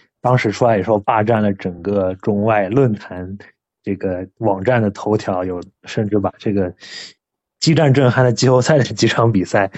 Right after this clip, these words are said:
都给，呃，占掉了。就是，呃，猛龙的功勋主帅尼克纳斯教练下课。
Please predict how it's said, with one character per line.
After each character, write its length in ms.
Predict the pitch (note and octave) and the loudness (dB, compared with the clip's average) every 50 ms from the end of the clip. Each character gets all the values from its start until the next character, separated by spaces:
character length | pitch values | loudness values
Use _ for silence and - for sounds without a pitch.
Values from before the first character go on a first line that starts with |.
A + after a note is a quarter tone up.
| - - - _ _ _ - | -18 -20 -20 _ _ _ -2
都 140 | G2+ G2 G2 | 0 0 2
给， 320 | G2 F#2+ E2 E2 E2 E2 _ - _ _ _ _ _ _ | 2 0 0 -2 -6 -10 _ -20 _ _ _ _ _ _
呃， 180 | - F#2+ E2+ F2 F2 - _ _ - | -6 -4 -4 -4 -6 -8 _ _ -2
占 200 | F3 D#3+ B2+ A2+ | 2 2 2 4
掉 200 | G#2+ G2 F2+ E2+ | 4 2 2 0
了。 80 | E2 - - _ | -2 -8 -18 _
就 180 | - - G2 F#2+ | -6 -4 -4 -4
是， 380 | - - - G2+ F#2 E2+ - _ - - - - - - - - - - - - - | -4 -4 -4 -4 -4 -4 -6 _ -18 -20 -20 -20 -20 -18 -20 -20 -20 -20 -20 -14 -10
呃， 140 | F#2+ F2+ F2+ | -8 -8 -8
猛 180 | G2 G2+ G#2 A2+ | -4 -2 0 2
龙 140 | A#2 A#2+ C3 | 4 4 4
的 140 | C#3 C3 - | 4 2 2
功 220 | - - D3+ D#3 D3+ | 2 4 4 4 4
勋 280 | - - D3+ D3 C#3+ | 6 4 4 4 4
主 160 | C3 G#2+ F#2 | 4 2 0
帅 300 | E2+ - - G#2+ G2 F2+ - - _ _ _ - | -2 0 0 0 0 -2 -6 -14 _ _ _ -4
尼 160 | A2+ A2 G#2+ | -2 -2 -2
克 140 | - - C3+ | 0 2 2
纳 200 | C#3 C3+ A#2+ A2 | 2 2 2 0
斯 240 | - - - B2+ | -2 -2 -4 -2
教 180 | A#2 B2 A2+ G#2+ | 0 2 2 2
练 180 | G2+ G2 F#2 F2+ | 2 0 -2 -2
下 180 | - - G2+ F#2+ | -2 -2 -4 -2
课。 240 | - - G#2 F2+ | -2 -2 -4 -4